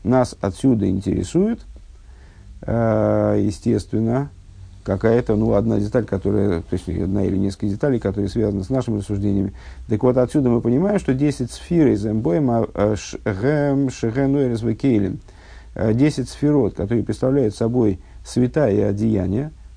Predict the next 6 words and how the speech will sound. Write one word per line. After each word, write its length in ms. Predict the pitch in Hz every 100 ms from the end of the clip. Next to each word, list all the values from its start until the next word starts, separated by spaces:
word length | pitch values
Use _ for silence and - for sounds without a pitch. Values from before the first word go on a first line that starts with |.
| -
Сфера 380 | - - 113 98
по 100 | 98
определению — 580 | 98 104 104 98 87 87
это 220 | 82 92
совокупность 580 | 98 95 95 107 95 95
света, 460 | - 110 95 98